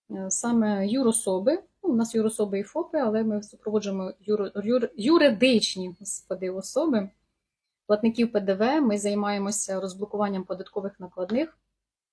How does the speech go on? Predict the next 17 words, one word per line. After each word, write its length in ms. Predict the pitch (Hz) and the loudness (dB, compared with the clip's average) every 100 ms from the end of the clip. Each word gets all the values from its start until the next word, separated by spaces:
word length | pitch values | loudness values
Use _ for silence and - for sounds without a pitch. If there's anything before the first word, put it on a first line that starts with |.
| _ _ _ _ _ _ _ _ _ _ _ _ _ | _ _ _ _ _ _ _ _ _ _ _ _ _
Я 120 | 175 | -10
міточку 540 | 170 - - _ _ - | -10 -10 -14 _ _ -20
тут. 100 | - _ _ _ _ _ _ _ _ - _ _ | -20 _ _ _ _ _ _ _ _ -20 _ _
І, 500 | - 233 262 277 294 285 - - - - _ - | -2 0 2 2 2 0 -6 -20 -20 -20 _ -12
ну, 100 | 165 | -10
окуляри 420 | 165 - 220 262 | -10 -10 -6 -4
вдягти. 460 | 262 262 262 262 262 _ _ _ _ _ _ _ _ _ - | -4 -6 -6 -6 -6 _ _ _ _ _ _ _ _ _ -4
І 180 | 233 262 | 0 2
ми 240 | 254 262 | 2 2
багато, 440 | 233 233 262 254 | 4 4 2 4
ми 120 | 226 233 | 4 4
ось 140 | 233 | 2
навіть, 340 | 226 220 214 - | 2 0 -2 -8
ми 240 | 254 285 | 0 0
буквально 520 | 220 220 - 262 240 | 0 -4 0 2 2
в 60 | 233 | 0
понеділок 640 | 233 226 180 180 175 175 | 2 0 0 -2 -2 -4